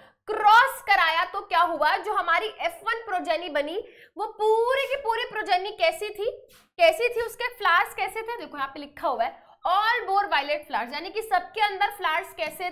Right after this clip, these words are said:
थे, सबके अंदर फ्लावर्स कैसे थे, वायलेट थे। सबके अंदर फ्लावर्स कैसे थे, वायलेट थे। इसका मतलब ये हुआ कि वायलेट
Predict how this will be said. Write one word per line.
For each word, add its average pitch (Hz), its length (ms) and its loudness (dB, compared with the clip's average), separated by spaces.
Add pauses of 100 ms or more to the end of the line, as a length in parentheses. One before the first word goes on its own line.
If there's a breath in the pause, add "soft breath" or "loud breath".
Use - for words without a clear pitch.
थे, 392 160 -6 (400 soft breath)
सबके 330 380 2
अंदर 381 320 0
फ्लावर्स 320 460 2
कैसे 311 260 -6
थे, 349 220 -6
वायलेट 269 600 0
थे। 208 60 -12 (2250)
सबके 311 320 -4
अंदर 339 240 -2
फ्लावर्स 330 360 2
कैसे 339 220 -8
थे, 494 180 -8
वायलेट 294 500 -2
थे। 339 80 -6
इसका 466 260 -4
मतलब 415 380 0
ये 359 140 -4
हुआ 311 340 0 (500 loud breath)
कि 480 160 0
वायलेट 392 600 2